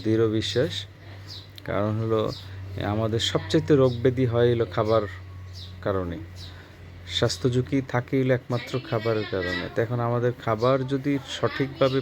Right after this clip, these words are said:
পরিচালনা করা হয়, মনিটরিং করা হয়, আমার মনে হয় না আর কোনো রোগবালাই তেমন একটা থাকার কথা। আপনি অ-, বিশ্বের অনেক উন্নত দেশগুলোতে দেখেন তারা খাবারে ভেজাল দেয় না বলে তাদের, আহ, আসলে স্বাস্থ্য ঝুঁকি কম।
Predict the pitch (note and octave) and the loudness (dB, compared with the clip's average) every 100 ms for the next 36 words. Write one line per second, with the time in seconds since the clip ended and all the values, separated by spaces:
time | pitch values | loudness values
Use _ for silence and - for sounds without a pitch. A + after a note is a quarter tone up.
0 | C3 B2 A#2+ B2+ A#2+ A#2+ A#2 A#2+ A#2 A2+ | 0 0 2 2 2 0 0 0 0 -2
1 | A2 A#2 B2 B2 B2 A2+ G2+ F#2+ A#2+ - | 0 0 0 -2 0 2 2 2 -4 -6
2 | - - - - A#2+ C3+ C#3+ C#3+ C#3+ C#3+ | -20 -18 -18 -10 -2 2 4 4 4 4
3 | C#3+ C#3 C3 B2 B2 A#2+ A2 A2 G#2+ A#2 | 2 2 2 0 0 0 2 2 2 2
4 | A#2 A2 A2 G#2+ A2 G#2 - - G#2+ G2+ | 4 4 2 0 -2 -2 -4 -4 -2 0
5 | F#2 - F2 - - - - - - - | 0 -2 -4 -6 -14 -16 -20 -20 -20 -20
6 | - - - - G#2 A2 A2 G2 D2+ G#2+ | -20 -20 -10 -6 -2 0 2 2 0 0
7 | A#2+ - B2 A2+ A#2 A#2 A#2 A#2 A#2+ A2+ | 0 2 4 4 0 -2 0 -2 -2 -2
8 | A#2 A2 A#2 A#2 A2 G#2+ G2+ G2+ F#2+ G2+ | -2 0 0 0 0 0 0 0 0 0
9 | G2+ - G#2+ A2 A2 G2+ G#2+ A2 A2 A2 | 0 0 0 2 2 0 0 2 2 0
10 | A2 G#2+ A2 G2+ - G2 G2+ G2 - - | 0 -2 0 -2 -2 -2 -2 -6 -10 -20
11 | - - - G2+ F#2+ F#2+ - G2+ - A2+ | -20 -20 -12 -4 -2 -2 -2 -4 -2 -2
12 | - - G#2 G#2 G2+ - G2+ F#2 | -2 -6 -4 -4 -6 -2 -2 -2